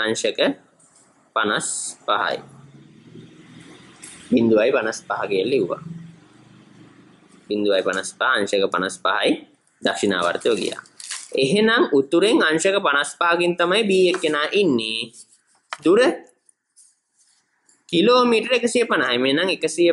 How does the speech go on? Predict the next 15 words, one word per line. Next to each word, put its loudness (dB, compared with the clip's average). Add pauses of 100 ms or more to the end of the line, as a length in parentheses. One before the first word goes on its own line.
පනහයි 0 (960)
කිලෝමීටර. 0 (3750)
මෙතන 0 (100)
B 0 (200)
කියලා -2 (420)
දාගමු. -4 (760)
එහෙනම් 2 (200)
A 0 (120)
සිට -2 (100)
B -2 (180)
ගේ -4
දිගාංශය 0 (100)
අංශක 0
පනස් 0 (100)
පහයි, -2